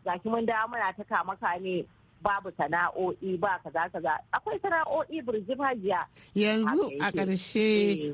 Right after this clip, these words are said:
Speaker 2: wane jan hankali zaki yi ga musamman ma mata a wannan lokaci na ganin sun rungumi wannan sana'a ta ɗinkin hula?
Speaker 1: Gaskiya ni ina kira ga 'yan uwana mata,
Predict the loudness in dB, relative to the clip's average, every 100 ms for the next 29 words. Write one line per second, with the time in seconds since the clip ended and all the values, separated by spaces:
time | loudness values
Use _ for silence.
0 | -4 0 2 2 2 2 2 0 2 2
1 | 2 0 -2 -4 0 0 2 2 2 2
2 | 0 -2 -2 -4 0 2 2 2 2 4
3 | 2 2 0 0 -6 -20 -2 2 2 2
4 | 2 0 -2 -2 0 2 2 0 0 2
5 | 2 2 2 2 2 2 0 0 2 0
6 | -2 -2 -2 0 0 0 0 0 -2 -12
7 | -4 -2 -2 -2 -2 -2 -4 -4 -2 -2
8 | 0 -2 -2 -4 -4 -4 -2 0 0 2
9 | 0 0 0 0 -2